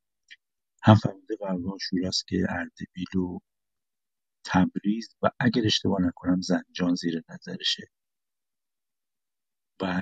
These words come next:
هیچ فرمانده‌ای در کشور به لحاظ فرماندهی منطقه‌ای در این سطح نیست. این از لحاظ، اه، شمال غرب. در جنوب شرق هم همین بود، یعنی مسئله امنیت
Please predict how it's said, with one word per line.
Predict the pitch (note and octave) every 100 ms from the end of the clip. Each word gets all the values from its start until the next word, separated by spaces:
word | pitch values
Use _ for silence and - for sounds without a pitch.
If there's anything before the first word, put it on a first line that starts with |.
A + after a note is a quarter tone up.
| -
هیچ | A#2 _
فرمانده‌ای | - F#2+ F2+ F2+ F#3+ F#2+
در | F2+ E2 -
کشور | F2+ - F#2
به | F2+
لحاظ | F2 E2+ D#2+ E2+ - _ _ -
فرماندهی | F#2 F2 E2+ - -
منطقه‌ای | - - F2+ - F#2
در | F2+
این | E2+
سطح | - F2+ E2+ _ _
نیست. | - - _ _ _ _ _ _ _ _ _ _ -
این | A#2+
از | A2 F#2 F#2
لحاظ، | F2+ G2 F#2+ G2
اه، | F#2+ F2+ F2+ _ _ _ _ _ _ _ _ _ _ _ _ - G3 - - - - - -
شمال | A2+ G2+ F#2 F#2
غرب. | G#2 A2 B2+ _ _ _ _ _ _ _ -
در | G#2+ G#2+ G#2 - _ _ _ _ _ _ _ _ _ -
جنوب | F#2+ A2 A2 G#2+
شرق | - A#2 B2+ C3 B2
هم | A#2+
همین | A2 B2 G#2+ F2+ E2
بود، | E2+ E2 -
یعنی | F#2 F2+
مسئله | F#2+ F2+ - F#2 F2 F#2 F2+ F2+
امنیت | F2 E2+ F2